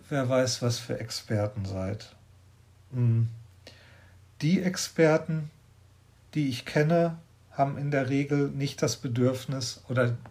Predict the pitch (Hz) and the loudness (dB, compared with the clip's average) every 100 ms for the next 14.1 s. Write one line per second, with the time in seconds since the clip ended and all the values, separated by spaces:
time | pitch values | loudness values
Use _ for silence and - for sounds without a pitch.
0 | - 120 131 135 - - 135 127 127 120 | -8 0 0 0 -4 -2 -2 -2 0 4
1 | 120 120 - 120 120 - - - - - | 4 4 2 4 4 2 -12 -18 -16 -16
2 | - - - - 135 147 - 135 131 147 | -18 -20 -20 0 4 4 6 4 4 2
3 | 123 117 110 131 139 - 151 117 117 123 | 4 4 6 6 6 2 -2 4 4 4
4 | 120 101 98 - 107 101 98 110 113 120 | 2 2 2 0 0 0 -2 -2 0 0
5 | 123 123 - 127 - 120 143 151 147 - | 0 -2 -2 -4 0 2 2 2 -2 -2
6 | 131 131 143 - - 147 147 156 139 131 | -4 -4 -8 -8 0 2 2 0 4 4
7 | 123 143 131 123 123 120 - - - - | 4 -2 0 2 4 0 -2 -18 -20 -20
8 | - - - - _ _ _ _ _ - | -20 -20 -20 -20 _ _ _ _ _ 2
9 | 147 160 151 135 139 120 - - 143 147 | 2 6 6 6 2 -2 -4 -2 -2 -2
10 | 156 - 147 165 180 - 170 170 160 - | -6 2 4 4 0 2 4 4 2 2
11 | 147 147 139 135 131 - - - 127 131 | 4 4 6 2 2 0 -2 4 6 6
12 | 143 151 - 135 139 135 123 127 123 - | 2 0 -2 0 2 2 2 2 0 -6
13 | 139 123 123 - 131 120 110 117 113 117 | -4 -2 -2 -2 0 4 4 4 2 2
14 | 113 | 2